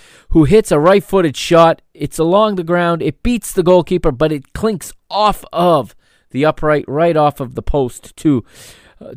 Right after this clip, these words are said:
to Papakonstantio's, uh, right side. And Benfica nearly double their lead, but then in the forty-fourth minute, it would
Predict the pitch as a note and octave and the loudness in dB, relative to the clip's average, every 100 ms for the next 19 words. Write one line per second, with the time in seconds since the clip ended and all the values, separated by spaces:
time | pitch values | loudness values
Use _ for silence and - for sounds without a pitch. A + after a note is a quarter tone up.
0 | - C#3+ B2+ A#2 A2 A2 - - C3+ A#2+ | -4 0 2 0 0 -2 -4 -2 -2 -2
1 | - A#2+ - C#3 B2+ - B2+ A#2 - - | -6 -8 -4 -4 -4 -2 0 0 -4 -20
2 | - _ - C3 A#2+ D3 D#3 - D3+ D3 | -20 _ -20 -10 0 0 0 -4 0 2
3 | C#3+ C#3+ - _ _ - A#2+ A#2+ A#2 A2 | 0 -2 -12 _ _ -8 -2 0 0 -4
4 | A#2+ A2 - C#3+ A2 F#2+ B2 D3 A3 G3 | -4 -6 -6 -6 -4 -4 -2 2 4 6
5 | C#3 A2+ G2+ D3+ C#3+ C3+ A#2+ A#2 A#2 A#2+ | 4 -2 0 2 2 2 0 -2 -2 -4
6 | A#2 A2 G#2+ A2 - C3+ A#2 - _ _ | -6 -6 -4 -6 -4 -6 -8 -12 _ _
7 | - B2+ A#2+ A#2+ _ - D#3+ C#3+ A2 - | -8 -6 -4 -6 _ -6 -4 -4 -6 -12
8 | - _ - F3 F3 C3 - - A#2+ A#2+ | -20 _ -4 0 0 -2 -10 -18 -14 -8
9 | D3 F3 E3 - _ _ _ _ _ - | -4 -4 -4 -8 _ _ _ _ _ -14
10 | C3+ C3 C#3+ E3+ D3+ | -10 -8 -4 -4 -6